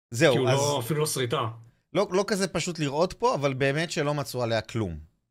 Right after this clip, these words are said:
Speaker 2: <laughs>
Speaker 1: והקטע המוזר זה שגם באמת כמה ימים לאחר מכן, אה, מצאו עוד גופה של, אה, מישהי צעירה בשם ג'יני בוליבר, אה, שגם היא הוטבעה, וגם היא לבשה ביקיני. אז מדובר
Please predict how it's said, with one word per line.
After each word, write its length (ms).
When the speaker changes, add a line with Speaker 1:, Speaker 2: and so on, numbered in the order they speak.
Speaker 2:
<laughs> 0
Speaker 1:
והקטע 1200
המוזר 380
זה 120
שגם 300
באמת 280
כמה 220
ימים 200
לאחר 380
מכן, 440
אה, 100
מצאו 380
עוד 140
גופה 460
של, 360
אה, 180
מישהי 240
צעירה 280
בשם 300
ג'יני 300
בוליבר, 600
אה, 160
שגם 320
היא 140
הוטבעה, 480
וגם 300
היא 100
לבשה 280
ביקיני. 460
אז 80
מדובר 320